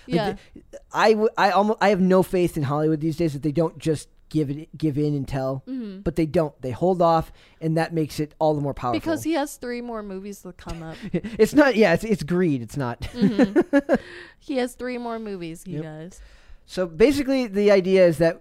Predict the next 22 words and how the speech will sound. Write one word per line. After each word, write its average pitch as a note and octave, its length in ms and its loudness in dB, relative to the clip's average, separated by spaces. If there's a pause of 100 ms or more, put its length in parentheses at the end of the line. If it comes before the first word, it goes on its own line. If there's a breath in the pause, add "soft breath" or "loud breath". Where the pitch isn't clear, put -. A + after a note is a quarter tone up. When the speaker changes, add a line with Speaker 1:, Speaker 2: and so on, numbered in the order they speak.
Speaker 1:
you E3+ 160 -4
should D#3+ 160 -4
go D3+ 140 4
see B2 240 -8
it. F2 120 -16 (140)
Speaker 2:
Mm-hmm. B3+ 280 -10 (360 soft breath)
It's D#4+ 280 -8
so C#4+ 240 -2
good. A#3+ 340 -8
Like, A3+ 240 -6
um, G#3+ 360 -4
the A#3+ 80 -4
pacing, B3 640 -12
like G#3 180 -14
how F#3 140 -10
you F#3+ 160 -10
said, F#3 160 -8
Speaker 1:
That D#3 140 0
Speaker 2:
it - 20 -8
was F#3+ 120 -8
Speaker 1:
was - 40 -16
Speaker 2:
good. F#3 320 -6